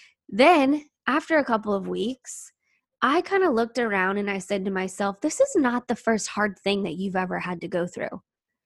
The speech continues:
That how many times in the course of your career of starting this company have you had to deal with something very tough that you had to pull yourself out of?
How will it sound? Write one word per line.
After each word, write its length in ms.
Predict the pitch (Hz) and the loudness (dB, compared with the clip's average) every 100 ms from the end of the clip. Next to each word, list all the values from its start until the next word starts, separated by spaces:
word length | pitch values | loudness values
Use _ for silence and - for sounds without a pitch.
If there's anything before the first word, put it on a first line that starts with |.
| _ _ - | _ _ -4
That 100 | 277 | -2
how 220 | - 392 523 | 2 4 4
many 200 | 554 539 | 2 0
times 800 | - 294 269 226 196 190 180 - - | -2 0 2 2 0 -2 -6 -10 -2
in 200 | 233 247 | 2 2
the 100 | 254 | 2
course 360 | 247 247 240 226 | 2 2 2 -2
of 80 | |
your 160 | 208 233 | 0 0
career 640 | 233 240 214 190 185 202 - - - - | 0 0 2 2 0 -6 -12 -20 -10 -4
of 120 | 196 | -4
starting 420 | - 226 226 262 | 2 4 6 4
this 200 | 254 240 | 2 0
company 600 | - 220 208 190 - 202 _ _ _ - _ | 0 0 0 -2 -4 -8 _ _ _ -20 _
have 260 | - 226 208 | 0 0 2
you 300 | 196 247 311 | 0 2 2
had 240 | 285 269 | 2 0
to 80 | 247 | 0
deal 280 | 185 214 208 | -2 0 2
with 140 | 202 | 0
something 460 | - 185 185 185 185 | 0 -4 -2 -2 -2
very 440 | 180 185 196 220 | 0 2 4 2
tough 600 | 233 - 196 170 - _ _ _ _ _ _ _ _ | 0 0 0 0 -4 _ _ _ _ _ _ _ _
that 180 | 220 208 | 0 2
you 280 | 214 254 277 | 4 4 4
had 320 | 240 226 202 | 2 2 2
to 80 | 185 | -4
pull 400 | - - 233 240 | -8 -2 2 4
yourself 600 | 233 220 - 196 190 185 | 4 0 0 0 0 -2
out 260 | 185 175 170 | -2 0 0
of? 420 | - 104 202 - | -4 -6 -10 -20